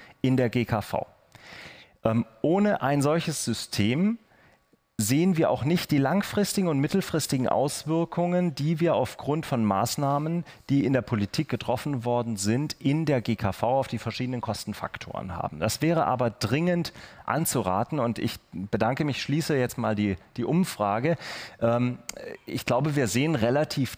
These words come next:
deutlich, dass wir, ähm, sehen, dass wir hier einen, eine teilweise, ähm, Überzeugung haben und dem könnte ich mich voll und ganz anschließen,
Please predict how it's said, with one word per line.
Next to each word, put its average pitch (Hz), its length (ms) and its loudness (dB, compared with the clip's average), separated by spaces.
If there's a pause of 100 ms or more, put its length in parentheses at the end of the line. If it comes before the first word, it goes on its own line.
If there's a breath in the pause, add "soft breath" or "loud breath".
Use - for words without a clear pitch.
deutlich, 131 640 0
dass 110 340 -2
wir, 113 300 4 (420 loud breath)
ähm, 104 420 4 (540)
sehen, 113 400 2
dass - 220 0
wir 107 100 2
hier 113 300 2
einen, 98 460 2
eine 98 340 0
teilweise, 110 1040 2 (460 loud breath)
ähm, 98 540 2
Überzeugung 139 840 0
haben 156 440 0
und - 520 -4
dem 113 240 2
könnte 139 240 -2
ich 113 100 -4
mich - 360 -2 (420)
voll 156 300 -2
und 143 160 0
ganz 120 240 2
anschließen, 156 880 -2